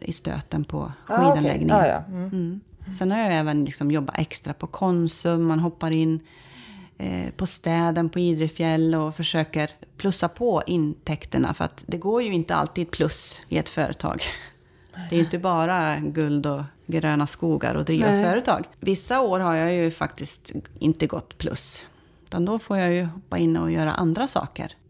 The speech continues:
Speaker 1: Och det är ett tips då, att flera strängar på lyran.
Speaker 2: Ja, det
Speaker 1: Som
Speaker 2: var ju
Speaker 1: inte
Speaker 2: det som, eh,
Speaker 1: Ja.
Speaker 2: de... Eh,
Speaker 3: Nathalie
Speaker 2: han,
Speaker 3: också.
Speaker 2: ja, och, ja,
Speaker 3: Mm.
Speaker 2: Nathalie och också Hanna och Johan i Trumvallen som vi,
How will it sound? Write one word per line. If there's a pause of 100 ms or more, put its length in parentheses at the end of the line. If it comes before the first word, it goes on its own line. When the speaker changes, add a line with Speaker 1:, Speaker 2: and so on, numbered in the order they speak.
Speaker 1:
Och
det
är
ett
tips
då,
att (280)
flera
strängar
på
lyran. (200)
Speaker 2:
Ja, (100)
det
Speaker 1:
Som
Speaker 2:
var
ju
Speaker 1:
inte
Speaker 2:
det
som,
eh,
Speaker 1:
Ja.
Speaker 2:
de...
Eh,
Speaker 3:
Nathalie
Speaker 2:
han,
Speaker 3:
också.
Speaker 2:
ja,
och,
ja,
Speaker 3:
Mm.
Speaker 2:
Nathalie
och
också
Hanna
och
Johan
i
Trumvallen
som
vi,